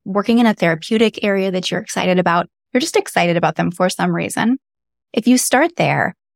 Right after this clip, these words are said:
and you start to follow those companies on LinkedIn, so you actually go to the company page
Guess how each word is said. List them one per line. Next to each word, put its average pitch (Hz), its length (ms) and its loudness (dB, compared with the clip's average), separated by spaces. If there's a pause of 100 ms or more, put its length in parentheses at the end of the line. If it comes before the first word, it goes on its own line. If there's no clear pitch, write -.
and 202 140 2
you 220 60 4
start 247 280 0
to 302 120 -6
follow 214 480 2
those 175 200 2
companies 175 440 -6
on 165 180 0
LinkedIn, 160 480 -2
so - 80 -2
you 185 60 4
actually 185 220 -2
go 175 200 2
to 240 140 0
the 226 240 2
company 202 320 0
page 165 420 -2